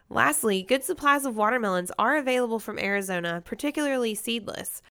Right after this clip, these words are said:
Ask your distributor for availability on specialty melons such as Juan Canary, Casaba, and Crenshaw.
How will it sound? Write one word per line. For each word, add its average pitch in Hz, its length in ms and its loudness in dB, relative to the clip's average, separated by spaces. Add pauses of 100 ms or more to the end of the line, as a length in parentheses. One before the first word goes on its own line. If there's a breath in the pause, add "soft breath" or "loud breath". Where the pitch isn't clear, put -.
(140)
Ask 233 240 2
your 277 100 2
distributor 277 500 0
for 214 220 2
availability 196 680 2
on 190 160 -4
specialty 202 460 -4
melons 175 400 -4
such 190 240 -6
as 190 200 -6
Juan 196 300 -2
Canary, 226 520 -6 (340 soft breath)
Casaba, 214 640 -2
and 202 120 -8
Crenshaw. 190 560 -8